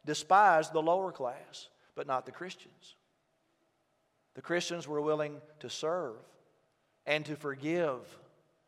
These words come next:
their enemies and to show compassion to hurting people. These at the top would use others as property. So how do you love others?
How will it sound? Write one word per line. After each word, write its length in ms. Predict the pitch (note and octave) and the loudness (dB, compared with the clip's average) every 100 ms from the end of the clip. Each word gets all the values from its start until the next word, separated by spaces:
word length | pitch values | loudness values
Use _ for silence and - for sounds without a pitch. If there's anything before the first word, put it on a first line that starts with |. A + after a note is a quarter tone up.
| _ _ | _ _
their 160 | C3+ C3 | -6 -2
enemies 640 | C#3+ E3+ D3 A2 G#2 - - _ _ _ _ _ _ _ _ _ _ _ - | -2 -2 -6 -12 -18 -18 -18 _ _ _ _ _ _ _ _ _ _ _ -16
and 120 | C3+ | -10
to 80 | C#3 | -8
show 260 | - D#3+ | 0 0
compassion 760 | E3 D3 C#3 D3+ E3 E3 D#3 C#3+ | 0 -4 -4 2 2 2 -4 -4
to 100 | C3+ | -2
hurting 380 | C#3 D#3 C#3+ C3 | 0 0 -2 -6
people. 380 | D#3+ D#3+ A#2 G#2+ _ _ _ _ _ _ _ _ _ _ _ _ _ _ _ _ _ _ _ | -8 -8 -10 -18 _ _ _ _ _ _ _ _ _ _ _ _ _ _ _ _ _ _ _
These 340 | D3 E3+ E3+ | 2 2 2
at 180 | - D#3 | -2 -4
the 60 | D3+ | -2
top 360 | F3+ F3+ F#3 | 4 6 4
would 160 | D3 C3+ | 0 -6
use 640 | D#3 G3+ G#3 C3 C#3 - - | -4 -4 -4 -6 -10 -16 4
others 500 | D3+ D3+ A#2+ A#2 - - | 6 6 4 -12 -16 -12
as 120 | C3 C3+ | -10 -10
property. 460 | F#3 G3 - B2+ D3+ _ _ _ _ _ _ _ _ _ _ _ - - - - _ _ _ _ _ _ | -10 -12 -14 -20 _ _ _ _ _ _ _ _ _ _ _ _ -20 -20 -20 -20 _ _ _ _ _ _
So 120 | - | -2
how 160 | E3 G3 | 6 6
do 60 | G3 | 6
you 120 | F#3 | 6
love 200 | F3+ F3 | 6 6
others? 540 | F#3 C3+ G#2 - - | 2 0 -10 -16 -20